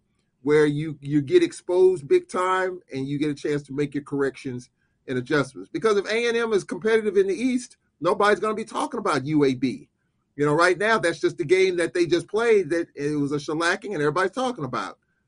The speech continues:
So I think Coach Maynard will figure it out somewhat, but there's a lot of work to do up there in Huntsville,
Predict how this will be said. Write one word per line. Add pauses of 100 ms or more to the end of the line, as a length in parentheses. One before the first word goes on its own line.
So
I
think
Coach
Maynard
will
figure
it
out
somewhat,
but
there's
a
lot
of
work
to
do
up
there
in
Huntsville,